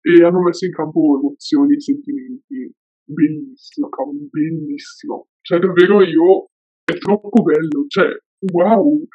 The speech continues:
poi avevano questi tacchi altissimi, cioè poi quelli che dicono le drag sono delle cose schifose, no,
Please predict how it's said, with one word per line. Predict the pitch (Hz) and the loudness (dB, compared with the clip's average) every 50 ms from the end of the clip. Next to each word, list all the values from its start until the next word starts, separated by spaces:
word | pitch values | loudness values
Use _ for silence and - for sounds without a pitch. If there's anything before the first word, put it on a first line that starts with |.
| - - - - - | -20 -20 -20 -20 -18
poi | _ - 196 294 | _ 0 2 2
avevano | - 185 175 165 156 | 4 2 0 0 -2
questi | 165 - - - - | -6 -8 -12 -20 -10
tacchi | - 170 - - - | -10 -10 -10 -2 -2
altissimi, | 165 160 - _ - 165 - - - - 165 160 151 143 | -2 -2 -2 _ -14 -14 -14 -14 -12 -10 -8 -8 -6 -8
cioè | 143 - 180 170 | -2 -2 -2 0
poi | - 220 208 180 170 - _ _ _ _ | 2 2 2 2 0 -4 _ _ _ _
quelli | - 185 185 190 | 2 2 2 2
che | - | -4
dicono | 175 165 - 170 175 175 | -8 -2 -2 0 0 0
le | - 170 175 156 | -2 -2 -2 -2
drag | 151 151 147 151 151 160 160 | -2 -4 -6 -6 -8 -10 -10
sono | 160 - _ _ 294 294 294 143 143 | -10 -14 _ _ -6 -4 -2 -2 -2
delle | 147 143 143 | -2 -4 -4
cose | 139 147 - - | -6 -8 -12 -14
schifose, | 143 _ _ 160 147 - 147 143 147 156 156 170 180 | -16 _ _ -14 -10 -4 -4 -4 -2 -2 0 4 4
no, | 180 202 262 285 233 156 - | 6 8 8 8 8 6 4